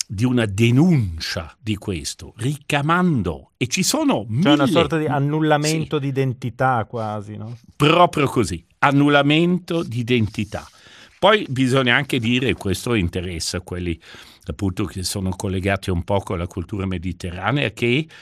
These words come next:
Speaker 1: eh, ricamare nell'Afghanistan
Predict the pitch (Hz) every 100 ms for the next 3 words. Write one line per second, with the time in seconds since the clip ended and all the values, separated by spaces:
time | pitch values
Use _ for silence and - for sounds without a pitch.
0 | - - - - - - - 117 110 110
1 | 113 147 143 - 127 127 131 147 165 196
2 | 226 180 123 117 117 104 113 110 110 170
3 | - - 151 147 165 226 220